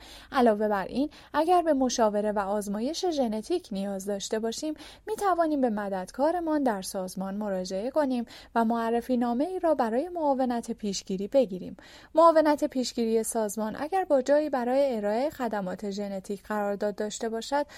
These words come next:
ما را به آنجا ارجاع می‌دهد تا مشاوره و آزمایش مربوط را به صورت رایگان انجام دهیم و اگر این چنین نباشد، می‌توانیم به آزمایشگاه‌های آزاد ژنتیک برویم و فاکتورهای مربوط را به سازمان ارائه دهیم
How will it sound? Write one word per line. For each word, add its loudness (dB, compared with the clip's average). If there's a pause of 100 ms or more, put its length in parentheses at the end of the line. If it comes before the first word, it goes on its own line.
(200)
ما 6
را 6
به 4
آنجا -2
ارجاع -2
می‌دهد -2
تا -2
مشاوره -2
و -2
آزمایش -6
مربوط -4
را -2
به -6
صورت -6
رایگان -2
انجام -6
دهیم -2 (380)
و 8 (120)
اگر 2
این -2
چنین -6
نباشد، -2 (320)
می‌توانیم 0
به 2
آزمایشگاه‌های -2
آزاد 0
ژنتیک -6
برویم 0 (300)
و 4
فاکتورهای 0
مربوط -2
را -2
به -6
سازمان -6
ارائه -4
دهیم -2